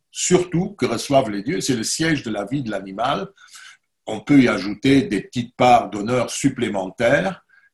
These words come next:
et c'est cela qui est ensuite, euh, cuit ou grillé, suivant la taille de l'animal. Et, euh, quand c'est cuit, parce que les dieux mangent, ne mangent pas cru comme les humains,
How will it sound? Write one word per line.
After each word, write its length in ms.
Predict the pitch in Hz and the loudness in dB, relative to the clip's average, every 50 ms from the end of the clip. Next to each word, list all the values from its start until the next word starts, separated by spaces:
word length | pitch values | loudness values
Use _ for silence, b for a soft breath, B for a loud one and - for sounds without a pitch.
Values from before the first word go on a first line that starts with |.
| _ | _
et 320 | - 131 131 143 147 - - - | 0 2 4 4 2 0 -6 -6
c'est 240 | - - - 123 | -6 -2 0 0
cela 500 | 117 - - 120 120 120 135 160 175 165 - | 0 0 -2 2 2 4 2 2 0 -4 -8
qui 200 | - 123 113 113 | -6 -2 0 2
est 360 | 113 123 135 160 170 170 - - | 2 2 2 2 0 -2 -4 -6
ensuite, 640 | - 113 113 - - - 127 143 147 139 - _ - | -8 -6 -6 -6 -6 -2 0 0 0 0 -2 _ -4
euh, 320 | 107 101 98 98 98 - _ _ | -4 -4 -4 -6 -8 -12 _ _
cuit 580 | - - 117 117 120 131 147 185 202 - _ _ _ _ | -12 -8 -4 -2 -2 -2 -2 -4 -6 -10 _ _ _ _
ou 200 | - - 98 95 | -12 -10 -10 -8
grillé, 580 | 92 90 - 107 110 107 101 113 113 135 170 175 | -8 -8 -6 -6 -6 -2 2 4 6 6 4 4
suivant 540 | - - - 104 98 87 104 110 107 104 | 0 -6 -6 -6 -6 -4 -4 -4 -4 -4
la 140 | 98 95 90 | -4 -6 -8
taille 380 | - _ - 110 107 110 117 107 | -8 _ 2 2 2 2 0 -2
de 100 | 104 98 | -4 -4
l'animal. 640 | 95 98 98 101 101 101 117 135 160 175 190 185 165 b b b b b b b b _ _ | -4 -4 -4 -4 -6 -2 0 2 2 2 0 -2 -6 b b b b b b b b _ _
Et, 380 | 139 151 175 185 196 190 - - | 6 8 8 8 6 4 0 0
euh, 320 | 135 123 123 120 120 120 - | 2 2 4 4 2 -2 -2
quand 180 | - 135 131 127 | 0 0 0 0
c'est 240 | 127 - 120 117 - | 0 0 -2 -4 -4
cuit, 360 | - - 127 151 196 220 220 | -6 -4 -2 -2 -2 -2 -4
parce 200 | - 104 101 - | -6 -6 -6 -6
que 80 | - 110 | -6 -6
les 140 | 95 95 92 | -6 -6 -6
dieux 280 | 87 98 123 127 120 | -2 -2 0 0 0
mangent, 480 | 107 104 110 117 117 113 113 - - 127 | 0 0 2 2 2 2 0 -6 -10 -12
ne 80 | 107 104 | -14 -10
mangent 360 | 101 101 104 101 - 95 - | -8 -8 -8 -8 -8 -10 -6
pas 140 | - 101 95 | -4 -4 -4
cru 400 | - - - 165 196 202 170 - | -4 -4 -2 -2 -2 -2 -6 -6
comme 220 | - 113 107 104 | -6 -6 -6 -4
les 240 | 101 98 95 90 98 | -4 -6 -4 -4 -6
humains, 360 | 98 98 117 139 175 202 - | -6 -2 0 0 0 0 -2